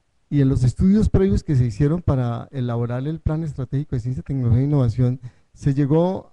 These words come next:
a una conclusión. En el Tolima no hay sistema regional de ciencia, tecnología e innovación.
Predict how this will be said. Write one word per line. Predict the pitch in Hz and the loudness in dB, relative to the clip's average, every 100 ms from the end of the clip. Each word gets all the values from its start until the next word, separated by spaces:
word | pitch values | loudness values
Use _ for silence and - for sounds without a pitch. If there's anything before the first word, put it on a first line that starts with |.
| _ | _
a | - 147 143 | -4 0 0
una | 143 156 175 | 0 -2 -2
conclusión. | 160 - - - 139 104 - - - _ _ _ - | -2 0 0 2 2 2 -2 -18 -20 _ _ _ -2
En | 151 | 0
el | 147 | 2
Tolima | - 147 180 190 - | 2 2 2 0 -2
no | 185 175 175 180 175 | 0 4 4 4 2
hay | 170 175 | 2 0
sistema | - 165 - - 160 165 170 | -2 -6 -6 0 0 0 -2
regional | 160 135 131 123 127 139 | 0 2 2 2 -2 -2
de | 147 | -4
ciencia, | - 151 139 147 | -2 -2 -2 -2
tecnología | 139 135 127 113 107 123 131 131 | -2 0 2 2 0 0 0 0
e | |
innovación. | 131 120 110 104 185 175 101 | 0 0 0 0 0 0 0